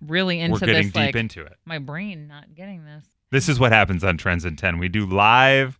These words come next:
Speaker 1: <gasps>
Speaker 2: searching.
Speaker 1: Sorry. I'm trying to find it. What's going
Speaker 2: Mm.
Speaker 1: on?
Speaker 2: Someone in their car right now listening to this is like, "It
Speaker 1: He,
Speaker 2: was this."
Speaker 1: he passed
Speaker 2: Blah, blah,
Speaker 1: away.
Speaker 2: blah.
Speaker 1: Yeah, I'm sorry. I'm sorry. I, like, hey, Google
Speaker 2: Yeah, I've
Speaker 1: only
Speaker 2: got it
Speaker 1: goes
Speaker 2: here.
Speaker 1: so fast. He passed away in nineteen ninety.
Speaker 2: Yeah, ninety. November twenty-third.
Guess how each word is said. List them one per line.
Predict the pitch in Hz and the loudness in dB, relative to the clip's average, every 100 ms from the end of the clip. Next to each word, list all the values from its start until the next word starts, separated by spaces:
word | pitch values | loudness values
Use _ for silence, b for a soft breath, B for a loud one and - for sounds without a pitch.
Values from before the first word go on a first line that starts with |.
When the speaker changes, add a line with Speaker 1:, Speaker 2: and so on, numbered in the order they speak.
| - | -12
Speaker 1:
<gasps> | 320 - _ _ _ | -12 -12 _ _ _
Speaker 2:
searching. | _ 123 104 - 80 73 90 107 _ - | _ -6 -6 -6 -14 -16 -18 -20 _ -20
Speaker 1:
Sorry. | 160 196 175 _ _ _ _ _ - | -20 -20 -20 _ _ _ _ _ -14
I'm | 190 | -12
trying | 190 175 180 | -12 -10 -8
to | 151 | -10
find | - 175 202 | -10 -12 -12
it. | - - _ _ 92 82 | -14 -20 _ _ -14 -10
What's | 85 95 | -8 -6
going | 104 107 113 | -6 -4 -6
Speaker 2:
Mm. | |
Speaker 1:
on? | 214 175 160 175 - | -8 -10 -12 -14 -6
Speaker 2:
Someone | - 139 143 | 0 2 4
in | 135 | 4
their | 120 | 2
car | 107 104 101 | 4 4 6
right | 101 | 4
now | 90 | 2
listening | 92 - 92 | 2 2 0
to | 82 | 0
this | 87 - | -4 -4
is | 90 | 0
like, | 95 90 _ _ _ - | 0 0 _ _ _ 2
"It | |
Speaker 1:
He, | 381 | 4
Speaker 2:
was | 370 294 | 4 2
this." | 392 392 370 - | 4 4 2 -2
Speaker 1:
he | 262 254 | 0 0
passed | - 233 370 | 2 2 4
Speaker 2:
Blah, | |
blah, | 403 | 2
Speaker 1:
away. | 381 | 2
Speaker 2:
blah. | 349 349 | 2 4
Speaker 1:
Yeah, | 185 | 4
I'm | 180 226 | 2 2
sorry. | 226 190 185 | 4 4 4
I'm | 214 | 2
sorry. | 247 214 180 | 4 4 4
I, | 123 | 2
like, | 175 233 180 | 0 0 2
hey, | 202 226 | 0 0
Google | 156 127 | 2 4
Speaker 2:
Yeah, | 131 | 6
I've | 170 | 6
Speaker 1:
only | 156 | 6
Speaker 2:
got | 120 | 6
it | |
Speaker 1:
goes | 110 | 6
Speaker 2:
here. | 113 | 6
Speaker 1:
so | 120 | 6
fast. | 160 165 | 6 2
He | 285 | 0
passed | 311 233 | 2 2
away | 220 202 | 2 2
in | 180 | 2
nineteen | 170 202 175 | 2 2 0
ninety. | 135 131 113 | 0 -2 -2
Speaker 2:
Yeah, | 107 92 | -2 0
ninety. | 90 107 80 67 | 0 0 -2 -8
November | 85 104 160 175 | -4 -2 -2 -2
twenty-third. | - 170 - 156 98 | -4 -6 -4 -2 -2